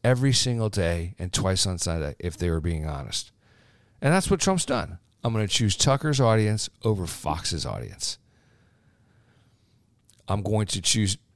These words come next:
to, yeah, I'll take a pass on being beat up and yelled at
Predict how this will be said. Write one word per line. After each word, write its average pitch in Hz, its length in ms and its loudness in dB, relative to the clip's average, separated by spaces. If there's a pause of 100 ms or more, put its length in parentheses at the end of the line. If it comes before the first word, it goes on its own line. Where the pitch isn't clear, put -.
(120)
to, 98 340 4 (280)
yeah, 110 300 2
I'll 98 100 2
take 131 220 0
a 131 40 -2
pass 113 440 2
on 98 220 -2
being 92 420 0 (240)
beat 110 240 4
up 104 360 2 (680)
and 92 140 -2
yelled 107 300 4
at 82 300 0